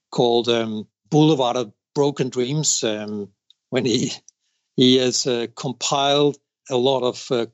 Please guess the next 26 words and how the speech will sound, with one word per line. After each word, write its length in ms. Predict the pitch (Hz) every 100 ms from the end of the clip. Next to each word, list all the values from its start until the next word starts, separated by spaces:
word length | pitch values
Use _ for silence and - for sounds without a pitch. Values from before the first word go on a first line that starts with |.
| -
global, 640 | 113 127 143 143 123 104 _ 135
uh, 40 |
experience 960 | 120 - - - 143 151 143 120 113 -
in, 200 | 113 107 _ _ -
in, 240 | 120 110
in, 160 | 127 120
in 160 | 123
building 380 | 117 143 143 139
up 220 | 127 131
this, 160 | - 123
this, 360 | - 123 - 143
uh, 160 | 120
sort 240 | 101 143 127
of, 220 | 120 -
uh, 200 | 120 110 _ _ _ _ _ _ -
um, 400 | 110 110 107 104
government, 680 | - 127 127 120 113 104 127
um, 420 | 113 107 104 92 _ -
entities, 640 | 143 135 135 139 120 120 -
uh, 300 | 117 113 110 _ _
and 160 | - 127
most 240 | 139 147 -
of 120 | 104
them 320 | 123 123 127 _ _ _
ended, 500 | - 131 143 135 110 -
um, 520 | 143 120 117 110 107